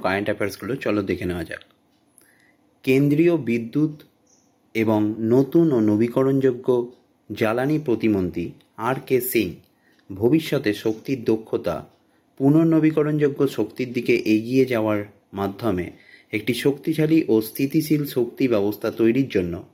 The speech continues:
বিশ্ব পরিবেশ দিবস সপ্তাহ উপলক্ষে হ্যাশট্যাগ আই কমিট উদ্যোগ চালু করলেন।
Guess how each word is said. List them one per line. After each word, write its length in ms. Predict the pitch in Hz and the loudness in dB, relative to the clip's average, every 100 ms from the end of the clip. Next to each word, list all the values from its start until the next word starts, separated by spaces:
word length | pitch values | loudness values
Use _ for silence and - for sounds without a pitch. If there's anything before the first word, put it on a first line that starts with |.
| _ | _
বিশ্ব 280 | 110 147 147 156 127 | -4 -4 -2 -2 2
পরিবেশ 320 | 113 113 123 117 | 2 2 -2 -2
দিবস 240 | 117 113 - | 0 -2 -2
সপ্তাহ 360 | 92 - - 110 117 | -6 -4 -4 0 0
উপলক্ষে 500 | 110 110 104 - - 80 - _ _ _ _ - | 2 0 -2 -4 -10 -12 -14 _ _ _ _ -8
হ্যাশট্যাগ 460 | 117 113 - 139 135 - 107 | -6 -6 -4 -4 -4 -4 -2
আই 80 | 120 117 | -2 -4
কমিট 320 | 98 95 90 - _ _ _ - | -4 -4 -4 -8 _ _ _ -2
উদ্যোগ 360 | 127 120 151 147 | -2 2 0 0
চালু 180 | 104 92 87 - - | -4 -6 -6 -10 -2
করলেন। 320 | 127 104 85 | 0 0 -2